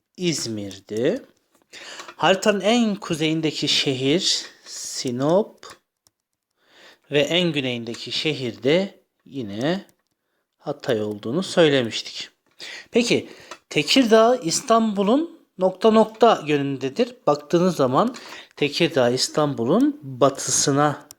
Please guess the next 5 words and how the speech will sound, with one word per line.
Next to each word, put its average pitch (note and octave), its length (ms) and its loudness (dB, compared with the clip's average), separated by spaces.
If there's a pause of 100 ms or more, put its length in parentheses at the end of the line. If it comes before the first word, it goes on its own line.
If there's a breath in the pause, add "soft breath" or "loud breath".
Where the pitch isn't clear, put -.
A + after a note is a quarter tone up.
(280)
yani C3 260 -2
sol D3+ 260 2
tarafına C3 520 0
düşmektedir. G#2+ 760 -6 (760 loud breath)
Sivas G3+ 720 2